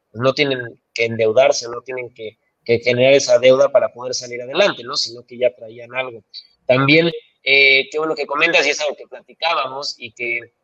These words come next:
eh, Alejandro, recordarás de cuando hacíamos nuestros lives en Facebook durante,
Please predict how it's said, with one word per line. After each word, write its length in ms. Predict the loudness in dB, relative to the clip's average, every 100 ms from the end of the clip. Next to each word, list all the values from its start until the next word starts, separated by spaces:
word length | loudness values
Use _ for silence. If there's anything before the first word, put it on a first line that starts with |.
| _ _
eh, 260 | 0 0 0
Alejandro, 460 | -2 -4 -4 -4
recordarás 580 | -6 -8 -2 0 2 2
de 220 | 0 0
cuando 200 | -4 -14
hacíamos 280 | -10 -10 -10
nuestros 300 | -10 -12 -12 -4
lives 340 | -2 0 -4
en 80 | -10
Facebook 440 | 0 0 0 -8 -18
durante, 580 | -10 -10 -10 -12 -14